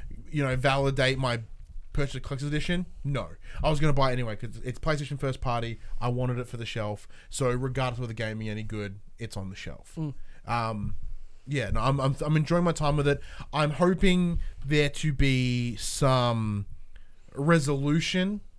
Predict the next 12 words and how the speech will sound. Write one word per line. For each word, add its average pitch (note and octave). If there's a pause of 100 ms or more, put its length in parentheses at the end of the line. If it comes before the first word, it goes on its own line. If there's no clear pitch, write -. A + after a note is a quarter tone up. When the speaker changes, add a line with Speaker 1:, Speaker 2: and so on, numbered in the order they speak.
(400)
Speaker 1:
to C#3+
Deacon's C#3
story, D#3+ (360)
'cause D3 (1160)
Speaker 2:
Sh-, - (1300)
shut D3+
up, A2
Windows. G#2+ (800)
Speaker 1:
um, D#3 (100)
in E3
terms F3+
of, C#3